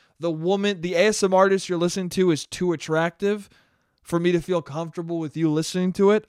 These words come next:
I'm gonna go, "All right, well, see ya later." <laughs> Okay, well, bye then.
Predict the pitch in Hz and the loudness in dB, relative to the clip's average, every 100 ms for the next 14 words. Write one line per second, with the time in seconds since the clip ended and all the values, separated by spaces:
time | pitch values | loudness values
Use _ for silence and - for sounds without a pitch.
0 | - 165 175 170 160 147 151 147 143 156 | -2 -2 -2 -4 -4 -2 0 0 -2 0
1 | 151 135 123 117 156 147 143 - - 180 | 0 0 -2 -4 -2 -2 -2 -4 0 2
2 | 143 127 117 113 110 107 101 - _ _ | 2 -2 -4 -8 -10 -12 -16 -18 _ _
3 | - - 427 - 427 403 - 427 440 440 | -20 -4 0 0 0 -4 -6 -14 -12 -14
4 | 427 403 _ _ _ - - - 196 220 | -18 -20 _ _ _ -20 -20 0 4 6
5 | 202 185 165 175 170 151 120 175 170 175 | 6 4 6 4 2 0 -2 2 4 4
6 | 165 151 147 131 117 104 98 | 2 0 -4 -4 -6 -8 -16